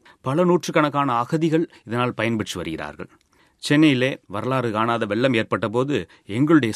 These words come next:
சபையினுடைய இல்லங்கள் சமூக நல, நல மையங்களுடைய ஒத்துழைப்போடு நிவாரணப் பணிகளில் ஈடுபட்டார்கள். எங்களுடைய இல்லத்தில் இருக்கக்கூடிய மாற்றுத்திறனாளிகளுடைய வெள்ளத்தின் விளைவால் பாதிக்கப்பட்ட வீடுகளுக்கு, இல்லத்தை இழந்தவர்களுக்கு வீடுகள் கட்டித் தருவதற்காக முன்னெடுப்புகள் எடுத்துக் கொண்டிருக்கிறோம்.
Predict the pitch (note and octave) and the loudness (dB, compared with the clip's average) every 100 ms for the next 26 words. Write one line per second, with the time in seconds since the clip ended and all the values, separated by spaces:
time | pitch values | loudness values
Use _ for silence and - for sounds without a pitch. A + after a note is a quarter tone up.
0 | A2 A2+ C#3+ A2+ G#2 A2+ A#2+ G#2+ A2+ _ | -4 0 0 2 0 0 0 0 -6 _
1 | - - B2 F3+ D#3+ C3+ G2 A2+ C3 A2+ | -14 -4 0 4 4 2 0 -2 -2 -2
2 | A#2 A#2 G#2+ F#2+ F#2+ F2 - - - B2 | -2 -2 -2 -2 -4 -4 -10 -20 -4 -2
3 | B2+ D#3+ C3+ D3+ D#3+ C3 G2+ B2+ D3+ D3 | 2 2 4 4 4 2 0 0 0 0
4 | A2+ A2 G#2 G#2+ F#2+ G#2 F2+ F#2 E2 G2 | 0 -2 -2 -2 -2 -4 -6 -8 -8 -10
5 | - - - _ - B2+ D#3 B2+ A2 A2 | -12 -16 -20 _ -2 4 4 4 2 2
6 | D3+ D3 C3 A2 A2+ A#2+ A2+ G2+ A2 C#3 | 2 2 0 0 -2 -2 -2 0 -2 -2
7 | C#3 C3 A2+ A2+ A2+ A2 G#2 G2+ F#2 F2 | -4 -6 -4 -2 -2 -2 -4 -6 -6 -8
8 | E2 - - _ G#2+ C3 D#3 C#3+ A2+ A#2 | -10 -16 -20 _ 0 2 2 2 0 0
9 | A#2+ A#2 G2+ A2+ B2+ A#2+ F#2+ G2+ A#2+ D#3 | 2 0 0 0 0 -4 -6 0 4 4
10 | C3+ A2+ A2 D3 F#2+ G2 - B2 D3 C#3 | 2 -2 -4 -6 -6 -10 -10 -2 0 2
11 | A#2+ A#2+ A#2+ A2+ A#2+ C3 A2+ D3 D3+ A2+ | 0 0 0 0 -2 -2 2 4 4 2
12 | G2+ G2 A2 G2 G2 F#2+ G#2 G#2 G2 G#2 | -4 -8 -6 -6 -6 -4 -4 -2 -2 -2
13 | A2+ F#2 E2+ D#2+ - E2 E2+ D#2+ D#2+ F2+ | -2 -4 -6 -8 -8 -6 -6 -8 -10 -12